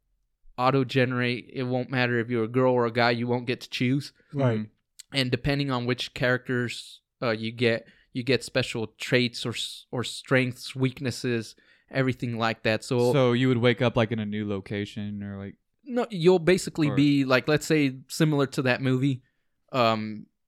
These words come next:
Speaker 1: you'll get stranded, they'll put up a trap, and then you'll get stuck
Speaker 3: Mm-hmm.
Speaker 1: to where they're at. But yeah,
Speaker 3: Mm-hmm.
Speaker 1: similar, um, in the sense of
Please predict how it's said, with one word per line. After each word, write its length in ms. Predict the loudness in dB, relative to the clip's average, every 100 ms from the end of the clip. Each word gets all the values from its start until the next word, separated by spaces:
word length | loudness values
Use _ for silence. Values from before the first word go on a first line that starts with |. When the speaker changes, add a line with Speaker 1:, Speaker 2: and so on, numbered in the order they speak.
| _ _ _ _ -14
Speaker 1:
you'll 220 | -2 0 2
get 300 | 2 0 -2
stranded, 580 | 0 2 2 2 0 0
they'll 120 | -2
put 240 | 0 0
up 120 | 0 -2
a 60 |
trap, 420 | -6 0 0 0
and 120 | -2 -6
then 80 |
you'll 100 | -4
get 180 | -4 -4
stuck 280 | -4 -4 -4
Speaker 3:
Mm-hmm. 100 | -4
Speaker 1:
to 320 | -6 -4 -4 -10 _ _
where 200 | -4 -4
they're 160 | -2 0
at. 300 | 2 0 -4 -4
But 180 | -2 2
yeah, 160 | 0
Speaker 3:
Mm-hmm. 120 | 2 2
Speaker 1:
similar, 480 | 2 4 4 2 -4 -20 _ _
um, 540 | 0 0 0 -6 -14 -20 _ -8
in 100 | -4
the 60 | -4
sense 640 | -4 -2 -2 -4 -12 -16 -8
of 400 | -2 0 0 -4